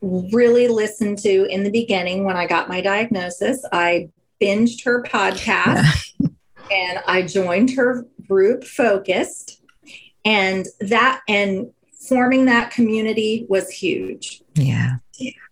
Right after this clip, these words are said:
Speaker 1: So, you know, finding your people is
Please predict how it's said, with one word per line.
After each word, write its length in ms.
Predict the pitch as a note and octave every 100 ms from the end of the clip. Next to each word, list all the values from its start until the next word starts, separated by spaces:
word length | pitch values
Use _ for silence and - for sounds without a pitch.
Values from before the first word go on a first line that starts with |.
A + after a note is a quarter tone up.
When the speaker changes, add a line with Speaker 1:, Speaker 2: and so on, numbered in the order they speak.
| _ _
Speaker 1:
So, 500 | - G#3+ F#3 F3+ -
you 60 | F#3+
know, 100 | F3
finding 680 | - - G#3+ A3 B3+ C#4
your 140 | C4+ C4
people 640 | B3+ A#3 C4 C#4+ D#4 - _ _ _ _ _ _ -
is 420 | F#3+ F#3 F#3 -